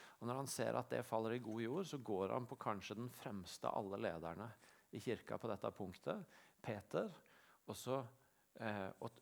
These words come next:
og fengsler han. Og så ser vi at, eh, eh, Peter er fengslet, og etter påske så skal han stilles fram, eh, for at det skal felles en dom. Og det som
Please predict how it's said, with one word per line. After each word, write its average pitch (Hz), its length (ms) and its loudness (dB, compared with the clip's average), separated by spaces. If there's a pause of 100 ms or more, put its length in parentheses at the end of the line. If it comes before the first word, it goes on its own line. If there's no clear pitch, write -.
og - 80 -4
fengsler 98 540 -2
han. - 180 -2 (720)
Og 104 120 -6
så 139 100 0
ser 127 240 8
vi 120 140 6
at, 120 420 4
eh, 113 260 4 (880)
eh, 98 360 0
Peter 123 300 0
er 131 80 2
fengslet, 127 840 0 (340)
og 117 500 4
etter 113 360 -2
påske 110 560 0 (180)
så - 160 -8
skal 101 400 -2
han 98 320 2 (320)
stilles 95 480 -2
fram, 135 320 2 (240)
eh, 101 400 -2 (240)
for 101 140 -2
at 92 100 -6
det 101 80 -6
skal 104 160 -8
felles 95 320 -6
en 92 160 -6
dom. - 220 -10 (840)
Og 107 80 0
det 117 160 4
som 131 280 2